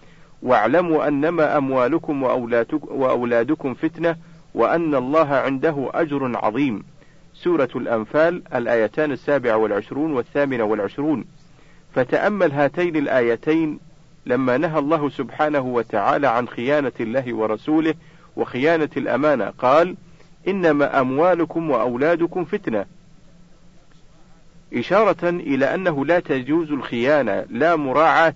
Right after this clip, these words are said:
للمال ولا مراعاة للأولاد. وقد قال النبي صلى الله و-، وقد قال النبي عليه الصلاة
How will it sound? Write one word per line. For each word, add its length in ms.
للمال 680
ولا 300
مراعاة 580
للأولاد. 760
وقد 320
قال 260
النبي 440
صلى 260
الله 220
و-، 320
وقد 300
قال 280
النبي 420
عليه 260
الصلاة 380